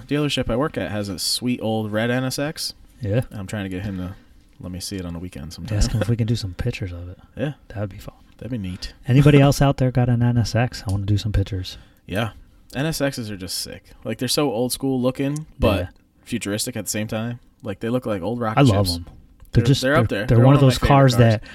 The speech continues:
Speaker 2: are gonna go down in time as being one of the classic
Speaker 1: They're not getting any cheaper either,
Speaker 2: They're
Speaker 1: I'll tell
Speaker 2: like,
Speaker 1: you that.
Speaker 2: like the F forty, the Ferrari F forty, it's one of the classic exotics.
Speaker 1: Yeah.
Speaker 2: N S X, it's kind of an exotic, kind of not, but it's in that class. So it's definitely gonna go down as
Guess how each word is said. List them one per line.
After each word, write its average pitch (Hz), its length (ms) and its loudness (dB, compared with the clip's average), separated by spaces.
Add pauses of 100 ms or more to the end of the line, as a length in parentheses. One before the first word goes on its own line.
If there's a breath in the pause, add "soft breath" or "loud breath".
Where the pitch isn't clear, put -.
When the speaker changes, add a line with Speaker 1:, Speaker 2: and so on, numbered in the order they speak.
(180 loud breath)
Speaker 2:
are - 40 0
gonna 120 140 6
go 113 140 8
down 104 280 4
in 104 80 -2
time 101 280 2
as 90 100 0
being 98 360 0
one 101 100 2
of 98 60 0
the 101 60 2
classic - 640 -4 (840 soft breath)
Speaker 1:
They're 110 100 -8
not 139 120 -2
getting 143 180 -2
any 143 120 -2
cheaper 143 320 0
either, 110 160 0
Speaker 2:
They're 120 120 2
Speaker 1:
I'll 113 60 0
tell 113 160 2
Speaker 2:
like, 113 80 0
Speaker 1:
you 113 60 0
that. 120 160 -2 (180)
Speaker 2:
like 123 220 0
the 131 140 12
F 131 120 10
forty, 131 320 6
the 92 80 0
Ferrari 104 320 6
F 104 80 4
forty, 104 280 6
it's 90 120 2
one 104 120 6
of 98 60 6
the 95 60 4
classic 98 420 -2
exotics. 92 560 -2
Speaker 1:
Yeah. 87 160 -2 (100)
Speaker 2:
N 117 120 4
S 117 180 6
X, - 320 2 (100)
it's - 140 0
kind 113 240 8
of 107 60 8
an 110 60 8
exotic, 104 360 4
kind 101 220 2
of 95 60 0
not, 92 300 -2
but 87 200 -4 (200 soft breath)
it's 131 160 4
in 120 100 8
that 98 140 2
class. 95 500 0 (180)
So 95 380 -8
it's - 160 -12
definitely 127 320 4
gonna 107 120 4
go 101 100 2
down 95 300 -2
as 92 220 -4